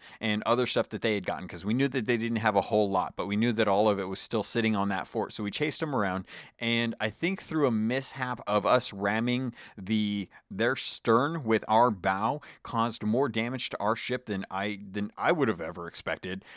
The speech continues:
and we ended up sinking ourselves on the, in the ocean. So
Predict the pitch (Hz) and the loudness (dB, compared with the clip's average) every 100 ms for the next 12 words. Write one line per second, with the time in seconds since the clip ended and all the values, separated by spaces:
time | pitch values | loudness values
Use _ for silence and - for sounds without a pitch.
0 | - 113 107 110 107 127 147 135 113 - | -8 -2 0 0 0 -2 0 2 0 0
1 | 135 143 127 101 92 - 151 113 95 95 | -4 -4 -2 0 0 2 4 4 2 -4
2 | - - - _ - 143 139 123 120 131 | -10 -14 -20 _ 0 2 4 4 4 2
3 | 123 123 113 107 - 87 - 107 | 2 4 4 4 0 -6 0 2